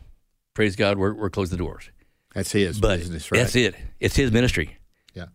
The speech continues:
Speaker 1: But He doesn't close them.
Speaker 2: Well, I went through and looked at the categories, and you have mentioned them already, but I, I was amazed. The activity books.
Speaker 1: Yes.
Speaker 2: And, uh, that, that kind of intrigued me a little bit.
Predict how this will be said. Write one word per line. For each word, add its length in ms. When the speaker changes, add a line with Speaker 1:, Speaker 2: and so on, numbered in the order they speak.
Speaker 1:
But 120
He 80
doesn't 260
close 200
them. 120
Speaker 2:
Well, 220
I 140
went 260
through 400
and 140
looked 260
at 100
the 100
categories, 720
and 160
you 140
have 220
mentioned 480
them 120
already, 440
but 160
I, 200
I 120
was 200
amazed. 540
The 160
activity 520
books. 560
Speaker 1:
Yes. 340
Speaker 2:
And, 420
uh, 180
that, 280
that 260
kind 260
of 100
intrigued 420
me 140
a 80
little 200
bit. 140